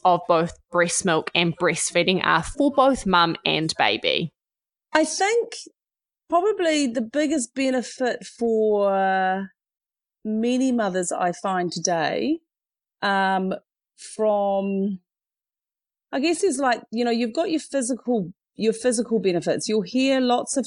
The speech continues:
Speaker 2: things, um, the, about the good things about breastfeeding.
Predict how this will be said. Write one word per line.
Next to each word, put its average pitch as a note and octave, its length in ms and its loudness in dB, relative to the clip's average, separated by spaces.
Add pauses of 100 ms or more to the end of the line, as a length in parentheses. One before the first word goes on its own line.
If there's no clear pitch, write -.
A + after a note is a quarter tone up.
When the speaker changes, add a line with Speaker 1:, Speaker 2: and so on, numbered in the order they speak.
Speaker 2:
things, G3+ 580 0 (440)
um, F3 680 0 (1200)
the, F3 240 2
about F#3 280 4
the F#3+ 60 4
good A#3 320 2
things A3+ 280 0
about G#3 280 0
breastfeeding. C#3+ 720 -4